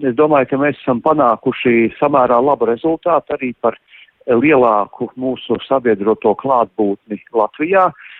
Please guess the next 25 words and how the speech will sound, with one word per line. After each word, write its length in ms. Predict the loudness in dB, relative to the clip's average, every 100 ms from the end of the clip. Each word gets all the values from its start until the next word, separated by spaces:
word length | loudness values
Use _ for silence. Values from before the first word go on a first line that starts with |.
| _
kā 200 | -2 0
viens 240 | 2 -2 -4
no 280 | -2 -2 -2 _ _ _ -20 _
pierādījumiem 920 | 0 2 2 0 -2 -4 -2 -2 -2 0
vai 360 | 0 2 0 -4
tādiem, 420 | -4 -2 -2 -4 -4
nu, 120 | -4 -6 -10 -4
acīm 360 | -4 0 0 2
redzamiem 460 | 2 0 -2 -2 0
notikumiem 640 | -2 -2 -4 0 0 -2
ir, 120 | -4 -4
piemēram, 440 | -2 0 0 0 -4
šo 180 | -6 -6
te 100 | -8
pretgaisa 540 | -6 -2 0 0 0
raķešu 380 | -2 0 -2 -4 -12 -20 -4
aizsardzības 680 | -2 0 0 0 0 0 -2
sistēmas, 580 | -4 0 2 2 -2 -6 -6 -2
pagaidām 460 | 2 2 2 2 -2
tikai 240 | -2 -2
vienas 420 | 2 2 2 -2 0
ierašanās 600 | 0 0 -2 -2 -2 0
Latvijā 380 | -2 -2 -2 -2
no 100 | -6
Spānijas. 640 | -2 0 2 0 -2